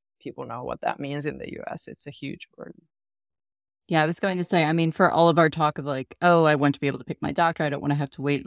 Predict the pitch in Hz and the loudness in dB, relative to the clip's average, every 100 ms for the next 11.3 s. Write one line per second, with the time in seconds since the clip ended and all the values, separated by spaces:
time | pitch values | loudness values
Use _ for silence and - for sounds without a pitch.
0 | - 151 139 139 147 135 147 156 175 165 | -4 -2 -2 -4 -4 -2 2 4 4 4
1 | 156 135 - 151 - 143 139 - 151 143 | 0 -2 2 2 2 -2 -2 -2 2 4
2 | 131 - - 165 - 175 170 170 156 151 | 2 -2 0 0 2 0 4 4 4 2
3 | 180 180 135 120 156 - 262 - 220 170 | 0 2 0 0 0 6 4 6 2 2
4 | 185 170 196 139 127 127 135 139 135 - | 2 2 4 2 0 0 2 2 0 -4
5 | 139 - 120 - 175 - 139 139 143 143 | -6 -4 -8 -2 -2 0 -2 -2 0 0
6 | 139 135 135 - 135 - 139 82 139 139 | 0 -2 -2 -2 -8 -6 -6 -6 -10 -8
7 | 135 139 135 214 190 185 _ _ _ 175 | -4 -4 0 2 2 0 _ _ _ 0
8 | 185 165 190 196 185 156 147 143 143 143 | 2 2 4 4 4 2 2 2 2 -2
9 | - 143 135 143 127 135 131 127 - 180 | -2 0 0 0 -2 -4 -8 -8 0 4
10 | 170 160 - _ _ _ 170 156 147 160 | 4 4 -2 _ _ _ 2 4 4 4
11 | 143 139 - | 4 4 -2